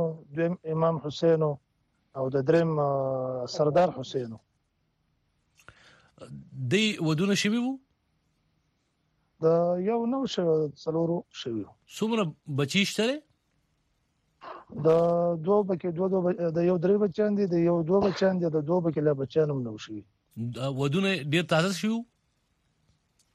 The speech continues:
Speaker 1: او چې تقریباً د یو اته میاشتې شوي وي او د یو نهه لس میاشتې به شوي د واده.
Speaker 2: یولس کاله یا لس کاله مخکې دا غوا شوي وو. تاسو ته معلومات وو چې دا ژوندي دي که ژوندي نه دي؟ او تاسو په دې منځ کې څه کوششونه کول چې دی پیدا شي؟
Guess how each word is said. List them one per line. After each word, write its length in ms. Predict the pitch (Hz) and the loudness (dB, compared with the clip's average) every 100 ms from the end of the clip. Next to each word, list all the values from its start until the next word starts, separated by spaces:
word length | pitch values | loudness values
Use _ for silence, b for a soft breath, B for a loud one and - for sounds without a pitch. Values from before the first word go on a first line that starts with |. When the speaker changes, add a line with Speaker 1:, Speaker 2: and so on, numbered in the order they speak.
| _ _ - | _ _ 2
Speaker 1:
او 60 | 190 | 2
چې 80 | 180 180 | 2 -2
تقریباً 360 | 175 185 190 196 | 0 2 4 2
د 60 | 180 175 170 165 160 | 4 4 4 2 0
یو 100 | 170 170 | 2 2
اته 160 | 160 190 202 | 0 -2 -2
میاشتې 280 | 185 - 165 | -2 -4 -6
شوي 220 | - 165 156 | -2 0 2
وي 80 | 147 | 2
او 80 | 139 131 | 2 0
د 40 | 139 | 0
یو 140 | 151 151 143 139 135 131 135 143 131 147 147 | 2 2 0 0 -2 -6 -10 -14 -6 -4 0
نهه 180 | 160 147 | 2 4
لس 120 | 156 - | 2 0
میاشتې 240 | 156 - 139 | -6 -6 -8
به 60 | 131 | -6
شوي 160 | 135 127 | -2 -2
د 100 | 120 | -2
واده. 240 | 113 107 107 _ B B B | -6 -8 -12 _ B B B
Speaker 2:
یولس 360 | 180 233 262 226 - | 0 2 2 0 0
کاله 180 | 214 208 | 2 2
یا 100 | 202 208 | 2 0
لس 120 | 214 - | -2 0
کاله 160 | 202 185 | 2 2
مخکې 200 | 208 190 170 | 0 0 0
دا 80 | 170 | 2
غوا 120 | 147 147 | 2 0
شوي 100 | - 165 | 0 -2
وو. 100 | 139 180 | 0 0
تاسو 200 | 180 - | 0 -2
ته 100 | 156 | -2
معلومات 420 | 156 156 196 180 | 0 2 0 0
وو 60 | 220 | -4
چې 100 | 214 208 | -2 -2
دا 60 | 165 | 0
ژوندي 280 | 139 160 190 | 0 0 0
دي 80 | 202 175 | -2 -2
که 80 | 147 | -2
ژوندي 260 | 147 147 175 | -2 -2 -2
نه 60 | 190 | -2
دي؟ 80 | 196 | -2
او 80 | 170 180 | -2 -2
تاسو 260 | 160 160 139 B B - | -2 -4 -4 B B -6
په 40 | 147 | -2
دې 80 | 175 190 | 0 0
منځ 100 | 190 | -2
کې 80 | 175 160 | -4 -4
څه 60 | 240 | -2
کوششونه 360 | 180 147 - 151 139 | -2 -2 -2 -2 0
کول 120 | 143 | -2
چې 100 | 135 131 | -2 -2
دی 60 | 127 | -2
پیدا 200 | 123 123 120 | 0 0 -2
شي؟ 120 | 117 | -4